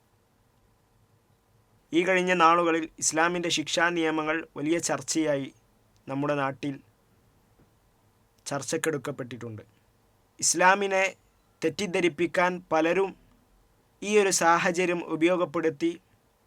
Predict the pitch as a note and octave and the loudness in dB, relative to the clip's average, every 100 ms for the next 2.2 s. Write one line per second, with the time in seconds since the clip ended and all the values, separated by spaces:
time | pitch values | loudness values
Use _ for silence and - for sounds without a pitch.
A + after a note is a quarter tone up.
0 | _ - _ - - F3 F3+ D3 E3 D#3+ | _ -20 _ -4 0 2 2 2 0 2
1 | F3+ E3+ E3 D#3+ E3 D#3+ D#3 D3+ D#3+ D#3 | 4 4 4 0 -4 -4 -2 -2 0 -2
2 | D#3 | -2